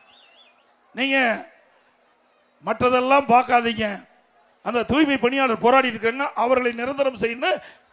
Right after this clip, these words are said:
யாருக்கு? ஆணையாளருக்கு. சென்னை மாநகராட்சி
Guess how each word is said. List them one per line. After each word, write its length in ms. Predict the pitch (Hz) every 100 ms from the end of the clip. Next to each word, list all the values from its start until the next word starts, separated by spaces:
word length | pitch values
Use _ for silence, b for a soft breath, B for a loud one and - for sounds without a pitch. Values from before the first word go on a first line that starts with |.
| _ _ _ _ _
யாருக்கு? 400 | - 208 208 214
ஆணையாளருக்கு. 840 | 190 254 277 262 240 202 190 190 - _ _
சென்னை 360 | - 226 254 277
மாநகராட்சி 920 | 240 247 269 254 247 247 277 302 302